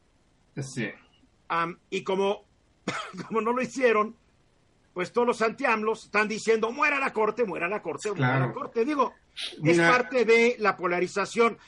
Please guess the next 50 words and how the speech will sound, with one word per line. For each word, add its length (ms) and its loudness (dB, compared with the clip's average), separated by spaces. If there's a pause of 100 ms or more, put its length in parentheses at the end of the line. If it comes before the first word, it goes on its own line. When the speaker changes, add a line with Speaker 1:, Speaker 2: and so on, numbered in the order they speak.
Speaker 2:
Acuérdate 320 2
que 80 0
los 100 -2
populistas 580 0
llevan 300 2
un 140 4
curso 420 -2
que 80 -8
se 180 -4
llama 440 0 (280)
Populismo 840 0
uno 320 0
punto 320 -6
cero. 480 0 (420)
Speaker 1:
Ujú. 540 -2
Speaker 2:
Y 80 -14
lo 180 -4
que 80 -2
aprenden 500 0
ahí 280 0
es 260 0
divide 320 -6
y 40 -4
vencerás. 760 -6
<laughs> 640 -18
Speaker 1:
Exacto. 480 0
Yo 220 4
lo 60 8
Speaker 2:
Todos 120 6
Speaker 1:
que 100 2
vi 100 4
Speaker 2:
los 100 6
Speaker 1:
ayer, 200 6
Speaker 2:
países. 640 -8
Speaker 1:
déjame 320 0
Speaker 2:
¿Eh? 40 0
Speaker 1:
terminar 260 2
con 140 0
esto, 360 -2
lo 140 2
que, 220 2
lo 220 2
que 100 0
vi 140 2
ayer 540 2
es 240 -2
que 340 2
la 260 4
maquinaria 480 2
constitucional 800 -2